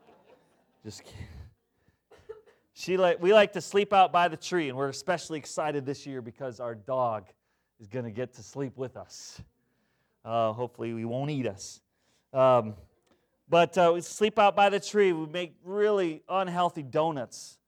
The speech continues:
Christy, uh, Chris-, Christmas morning. Um, bunch of different family traditions, going to cut down the tree, what we do Christmas afternoon, et cetera, et cetera.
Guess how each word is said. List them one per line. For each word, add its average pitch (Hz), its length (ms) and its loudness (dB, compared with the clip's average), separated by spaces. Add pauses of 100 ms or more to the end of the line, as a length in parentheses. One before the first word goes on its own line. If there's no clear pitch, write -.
(240)
Christy, 160 560 -6
uh, 135 220 2
Chris-, 160 360 -8
Christmas 160 500 -12
morning. 135 440 -6 (540)
Um, 127 420 4 (540)
bunch 214 220 2
of 190 60 -4
different 190 280 -4
family 185 340 -4
traditions, 160 560 -8
going 170 220 -8
to 160 80 -8
cut - 300 -8
down 170 320 -2
the 170 80 -8
tree, 170 680 -4
what 156 160 -6
we 156 100 -8
do 160 180 -6
Christmas 165 520 -10
afternoon, 160 600 -6
et 147 100 -10
cetera, 156 320 -4
et - 60 -18
cetera. 127 380 -6